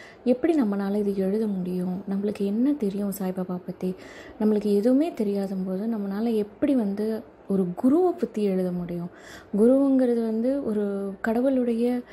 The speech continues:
மனித ஸ்வரூபம். அந்த ஸ்வரூபத்தை வந்து நம்மனால எப்படி வந்து எழுத முடியும் அப்படின்னு ரொம்ப மனசுல வந்து ரொம்ப கஷ்டப்பட்டுட்டே இருந்தாரு. இது எப்படின்னு பார்த்தீங்கன்னா, இப்ப நான் வந்து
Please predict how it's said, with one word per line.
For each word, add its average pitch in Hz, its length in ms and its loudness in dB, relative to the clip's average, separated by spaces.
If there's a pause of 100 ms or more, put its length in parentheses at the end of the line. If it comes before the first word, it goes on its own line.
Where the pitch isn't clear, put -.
(460)
மனித 226 340 6 (240)
ஸ்வரூபம். 202 560 0
அந்த 180 200 -6
ஸ்வரூபத்தை 247 580 -4
வந்து 214 220 -2
நம்மனால 247 520 2
எப்படி 196 260 -2
வந்து 202 280 -2
எழுத 196 260 -2
முடியும் 180 460 -2 (960)
அப்படின்னு 240 360 4
ரொம்ப 226 320 0
மனசுல 226 440 0
வந்து 202 600 -2
ரொம்ப 202 280 0
கஷ்டப்பட்டுட்டே 196 600 -6
இருந்தாரு. 180 460 -4 (420)
இது 240 100 2
எப்படின்னு 294 300 4
பார்த்தீங்கன்னா, 220 420 0
இப்ப 208 240 -4
நான் 208 280 -2
வந்து 226 300 0